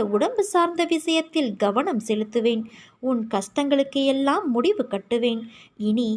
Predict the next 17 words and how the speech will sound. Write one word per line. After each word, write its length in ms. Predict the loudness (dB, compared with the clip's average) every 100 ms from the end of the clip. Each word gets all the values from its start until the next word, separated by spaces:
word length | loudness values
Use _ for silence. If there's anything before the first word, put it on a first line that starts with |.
| -6 -16 -12
இஷ்டப்படியெல்லாம் 1120 | -10 -6 -4 0 0 2 2 2 2 2 2
நடக்கும் 480 | 0 0 0 -2 0
என்று 360 | 0 0 0 0 -2 -6 -2
நம்பிக்கையோடும் 920 | -2 -2 0 0 2 0 0 -2 -6 -8
பொறுமையோடும் 880 | 2 2 2 0 0 2 2 2 -2 -8 _ -8
சகிப்புத்தன்மையோடும் 1300 | 0 2 2 -2 0 0 0 0 2 2 2 -2 -4 -12 -20 _
சுறுசுறுப்பான 920 | -8 -4 -4 -2 -2 -2 0 0 2 2
மனதோடும் 800 | 2 0 0 2 2 2 0 -4 -12 -14
நான் 300 | -4 0 0 0
இப்படித்தான் 640 | -2 -2 -2 0 -2 -2 -2
இருக்க 300 | 0 0 2 0
வேண்டும் 380 | 0 0 0
என 240 | 0 0 0
உறுதியாக 680 | -2 -2 -2 0 0 0 -4 -2
தீர்மானம் 580 | -2 0 0 -2 -4 -4
செய். 240 | -2 -4 -6 -18 -12
அந்த 360 | -4 -2 -2